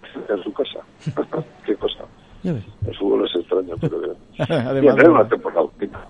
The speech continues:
Speaker 1: Logramos hacer un conjunto de jugadores majos,
Speaker 2: Ujú.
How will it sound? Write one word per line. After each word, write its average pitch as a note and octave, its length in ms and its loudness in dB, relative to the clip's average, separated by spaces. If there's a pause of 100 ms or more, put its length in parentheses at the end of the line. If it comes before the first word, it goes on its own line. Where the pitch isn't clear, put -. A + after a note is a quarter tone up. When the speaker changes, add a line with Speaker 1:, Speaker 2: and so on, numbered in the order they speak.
(140)
Speaker 1:
Logramos E2+ 380 -2
hacer F2+ 280 4
un E2+ 680 -6 (140)
conjunto E2 480 -2
de D#2 100 2
jugadores D#2+ 420 0
majos, F2+ 420 0 (380)
Speaker 2:
Ujú. A#2 300 -2